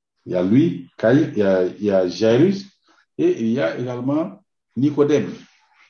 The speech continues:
Et ils sont allés voir Jésus. Nicodème, lui, il est venu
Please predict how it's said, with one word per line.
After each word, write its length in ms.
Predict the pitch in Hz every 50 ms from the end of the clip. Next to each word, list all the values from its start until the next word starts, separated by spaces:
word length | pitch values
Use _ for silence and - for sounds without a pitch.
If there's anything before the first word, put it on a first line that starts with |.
| _ _ _ _ _ -
Et 100 | 156 147
ils 80 | 120
sont 140 | 123 127 131
allés 180 | 123 117 117 117
voir 260 | 104 107 107 104 98
Jésus. 320 | 90 87 85 85 85 82 _ _ _ _ _ _ _ _ _ _ _ 143 _ _ _ _ _ _ _ _ -
Nicodème, 540 | - 135 156 143 143 139 147 170 180 185 190
lui, 120 | 190 185
il 80 | 160 127
est 100 | 110 107
venu 260 | 110 123 147 147 135